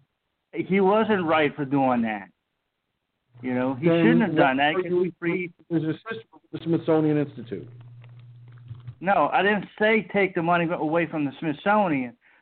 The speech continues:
Speaker 1: It's the other museums, the, the National Art Museum and the
Speaker 2: In.
Speaker 1: Yeah.
Speaker 2: Oh my God.
Speaker 1: Right. You know, that's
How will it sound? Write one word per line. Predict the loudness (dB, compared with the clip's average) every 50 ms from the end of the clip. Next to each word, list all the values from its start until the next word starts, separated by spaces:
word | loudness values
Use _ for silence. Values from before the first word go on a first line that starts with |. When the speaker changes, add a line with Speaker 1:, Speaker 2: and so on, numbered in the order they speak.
| _ _ -12
Speaker 1:
It's | -12 -12 -6 -2
the | 0 0 0 0
other | 0 0 2 2 2 2 2 2
museums, | 4 4 4 2 2 0 0 0 0 0 0 -2 -4 -6
the, | -6 -8 -8 -8 _ _ _ _ _ _ _ _ _ _ _ -6
the | -2 0
National | 2 2 2 2 0 0 -2 -2 -2 -2 0
Art | 2 2 2 2 0 0
Museum | 0 0 0 0 0 0 0 2 2 4 4 4 4 4 4 2 2 2 2
and | 0 0 0 -2
the | -4 -4 -6 -8 -14 _ _ _ _ _ _ _ _ -20 -20 _ _ _ -18 -18 -12 -6 0
Speaker 2:
In. | 2 2 2 2 2 0 -2 -4 -6 -8 -12
Speaker 1:
Yeah. | -12 -12 -14 _ _ _ _ _ _ _ _ _ _ _ _ _ _ _ _ _ _ _ _ _ _ _ _ -12
Speaker 2:
Oh | -8 -6
my | -6 -4 -6 -6 -10 -12 -6
God. | -2 0 0 2 0 0 -2 -4 -2
Speaker 1:
Right. | 0 0 0 0 -2 -6 _ _ _ _ _ _ _ _ _ _ _ _ _ _ -18 -18 -18 -16 -18 -18 -16 -12
You | -8 -6
know, | -4 -4 -6 -6 -10 -14 -18 -18 -18 -18 -20 -20 -20 -20 -18 -16 -18 -18 _ -2
that's | 0 0 0 0